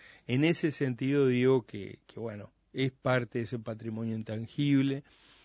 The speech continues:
y eso de convertir una tragedia en posibles victorias personales me parece que es una cosa muy buena para los uruguayos, solo por eso. Y, y celebro, como celebré allá con, con Pablo Bierce y con,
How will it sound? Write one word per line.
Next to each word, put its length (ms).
y 460
eso 240
de 80
convertir 520
una 220
tragedia 800
en 160
posibles 520
victorias 460
personales 640
me 140
parece 280
que 40
es 140
una 160
cosa 260
muy 180
buena 400
para 180
los 240
uruguayos, 500
solo 320
por 140
eso. 320
Y, 380
y 140
celebro, 680
como 200
celebré 480
allá 320
con, 320
con 180
Pablo 300
Bierce 460
y 20
con, 340